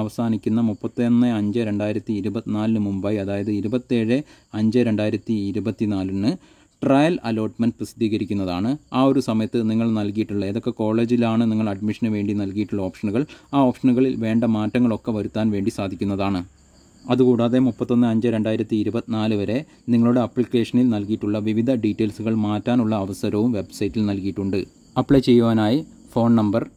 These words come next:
ഇമെയിൽ ഐ ഡി, അതുപോലെ വിദ്യാർത്ഥിയുടെ ഫോട്ടോ, സിഗ്നേച്ചർ എന്നിവ ആവശ്യമാണ്. അതുപോലെ വിവിധ റിസർവേഷൻ ലഭിക്കാൻ അതുമായി ബന്ധപ്പെട്ട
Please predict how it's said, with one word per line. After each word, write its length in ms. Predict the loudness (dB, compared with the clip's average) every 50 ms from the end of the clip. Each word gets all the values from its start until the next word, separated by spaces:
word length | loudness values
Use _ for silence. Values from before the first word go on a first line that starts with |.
| -4 0 2
ഇമെയിൽ 280 | 2 4 2 2 0 -2 -2
ഐ 20 | 0 0
ഡി, 40 | -2 -2
അതുപോലെ 300 | -2 -2 -2 -2 0 0 -2 -2
വിദ്യാർത്ഥിയുടെ 480 | -2 -2 -2 -2 0 -2 -2 -2 -2 -4 -4
ഫോട്ടോ, 360 | -4 -4 -4 -4 -2 -2 -2 -2 -2 -4
സിഗ്നേച്ചർ 560 | -6 -4 -2 -2 0 -2 -2 -2 -2 -4 -2 -2 -2
എന്നിവ 200 | -2 0 0 0 0 -2 -2
ആവശ്യമാണ്. 520 | -2 -4 -4 -4 -4 -2 -2 -2 0 -2 -2 -4 -8 -16 -20 -20 _ _ _ _ _ _ _ _ _ _ _ _ 0 2
അതുപോലെ 320 | 4 4 4 4 4 4 4 4
വിവിധ 240 | 4 4 4 4 4 2 0 -2 -4
റിസർവേഷൻ 440 | -4 -4 -2 0 0 0 0 2 2 2
ലഭിക്കാൻ 280 | 2 0 -2 -2 0 0 0
അതുമായി 260 | 2 2 4 4 4 2
ബന്ധപ്പെട്ട 340 | 2 2 0 -2 -4 -4 -4